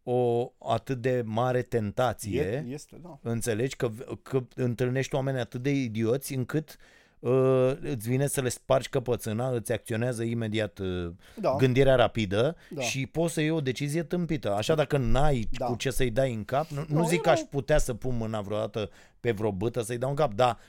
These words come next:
Speaker 1: poți să pun mâna pe o bâtă dacă ăla mi-a amenință copilul sau dacă,
Speaker 2: Exact, da,
Speaker 1: știi?
Speaker 2: te duci într-un
Speaker 1: Pui
Speaker 2: film.
Speaker 1: mâna pe bâtă să-l omori. Așa mai bine ai ca opțiune să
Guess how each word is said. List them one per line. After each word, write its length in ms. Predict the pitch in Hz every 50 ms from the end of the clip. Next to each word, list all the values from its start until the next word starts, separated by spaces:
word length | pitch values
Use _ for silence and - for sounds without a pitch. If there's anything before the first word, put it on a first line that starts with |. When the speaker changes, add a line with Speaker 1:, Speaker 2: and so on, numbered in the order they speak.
| _ -
Speaker 1:
poți 180 | - 135 156 151
să 80 | 175
pun 160 | 165 165 170
mâna 220 | 156 147 143 143 123
pe 80 | 107
o 60 | 123 110
bâtă 240 | 107 127 135 147
dacă 240 | 143 139 135 123 127
ăla 140 | 135 139 139
mi-a 120 | 139 139
amenință 360 | 139 139 139 139 135 - 143 127
copilul 500 | - - 143 135 - 175 170 135 107 98
sau 200 | - 104 92 95
dacă, 180 | 101 104 -
Speaker 2:
Exact, 420 | - 113 107 107 104 - - - 147
da, 80 | 165
Speaker 1:
știi? 140 | 139 127 147
Speaker 2:
te 100 | - 139
duci 240 | 127 139 147 - -
într-un 200 | 160 156 - 156
Speaker 1:
Pui 100 | 185 175
Speaker 2:
film. 140 | 165 175 170
Speaker 1:
mâna 140 | 170 160
pe 120 | 147 160 160
bâtă 320 | 156 160 160 127 - 104
să-l 200 | 92 - 104 104
omori. 240 | 117 120 120 113 110
Așa 200 | 117 123 - 165
mai 180 | 160 160 160 156
bine 220 | 147 165 175 170
ai 160 | 160 151 151
ca 120 | 135 - 143
opțiune 480 | 143 123 110 - 139 143 147 151 143
să 280 | 120 - - 131 127